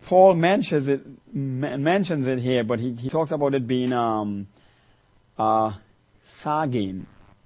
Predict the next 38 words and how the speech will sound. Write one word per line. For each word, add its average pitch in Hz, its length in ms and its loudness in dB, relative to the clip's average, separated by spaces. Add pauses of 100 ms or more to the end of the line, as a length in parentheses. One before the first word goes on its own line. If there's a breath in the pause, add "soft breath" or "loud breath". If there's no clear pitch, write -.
(2000)
Um, 117 240 0
it 110 40 -8
says, 127 220 -4
"A 123 60 4
last 135 460 4
basket 135 440 0
made 139 200 0
of 120 160 0
ropes 131 520 0
or 113 280 -2
wicker 147 300 -2
basket 127 500 0
made 131 240 -2
of 120 220 0 (100)
entwined 127 800 -6
twigs. 117 500 -8 (500 soft breath)
That 120 120 -4
the 113 80 -2
basket 156 440 2
in 160 80 -2
which 156 200 -4
Paul 156 180 2
was 127 180 -2
let 147 200 2
down 139 140 -2
from 131 140 -8
a 123 100 -4
window 131 340 -2
in 117 260 -6
Damascus 123 600 -4
is 110 100 -12
spoken 131 400 -6
of 117 160 -2
by 113 140 -2
Luke 117 300 -6
as 110 200 -6
a 110 60 -6
spurus, 117 640 -6